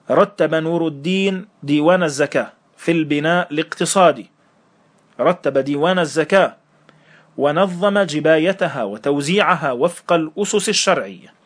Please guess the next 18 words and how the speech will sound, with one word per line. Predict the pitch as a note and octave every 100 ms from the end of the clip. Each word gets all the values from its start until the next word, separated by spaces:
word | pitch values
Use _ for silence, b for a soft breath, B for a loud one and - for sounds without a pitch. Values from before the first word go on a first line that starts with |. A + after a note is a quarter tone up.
| b b b b b
كما | F#3+ E3+ - _ b b b b
وشجع | A#2+ - E3 D3+ E3 D#3+
التجارة | E3+ D#3+ D3+ F3 F3 E3+ E3 F3 -
بتأمين | C3 C#3+ D#3 D3 E3 F3 E3
طرق | - F3 F#3 E3
المواصلات، | F3+ F3+ F3+ F3+ - F#3 F3+ C3 - - _ b b b b b -
ورفع | B2+ F3+ F3+ E3+
الضرائب | F3+ D#3 E3 E3+ F#3+ F#3+ G3 F#3+ F3+ - D#3
التي | D3+ D#3+ E3
تثقل | D#3+ A3+ - - G3 F3+
حركة | - B3 A3 G3 F#3
التجارة، | F3+ F#3 D#3+ D3+ B2 A#2 _ b b b b b
وسعى | C#3 C#3 G3 F3 F#3 F#3 - _ _ _
إلى | F#3+ G3 F3+ E3+
كل | G#3 G#3 F#3+ F3+
ما | F3+
يقوي | F3 E3 F#3+ F3
الدولة | E3 D3+ F#3 F3+ E3+ F3 F3